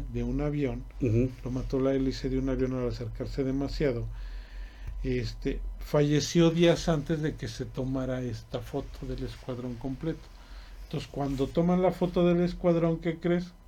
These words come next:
Speaker 1: Pues que él era parte del escuadrón
Speaker 2: Y salió
Speaker 1: y
Speaker 2: ahí.
Speaker 1: también salió ahí.
Speaker 2: No, no te pases de
Speaker 1: Y esta
Speaker 2: lanza.
Speaker 1: foto fue tomada en mil novecientos diecinueve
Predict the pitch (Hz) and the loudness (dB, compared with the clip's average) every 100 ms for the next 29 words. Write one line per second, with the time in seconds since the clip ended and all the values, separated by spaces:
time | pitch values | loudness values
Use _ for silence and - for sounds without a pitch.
0 | - - - - 147 139 139 143 151 135 | -16 -14 -16 -4 0 2 2 4 4 2
1 | - 151 147 143 - 160 143 139 165 - | 4 2 4 2 2 2 4 2 0 -8
2 | - 120 110 123 113 117 127 135 123 113 | 0 2 4 6 8 10 8 6 2 -4
3 | 120 120 117 120 - 123 120 123 151 185 | -8 -6 -8 -10 -4 2 4 6 4 4
4 | 143 113 95 87 - 82 - - 90 - | 0 0 -4 -6 -8 -8 -8 -10 -6 0
5 | 147 151 180 160 170 165 151 160 156 139 | 0 2 2 2 0 0 -2 0 0 0
6 | 143 139 135 165 190 190 175 165 151 160 | 0 0 0 0 0 0 -2 -2 -4 -4
7 | 156 160 - 180 175 151 147 | -4 -4 -2 0 2 2 2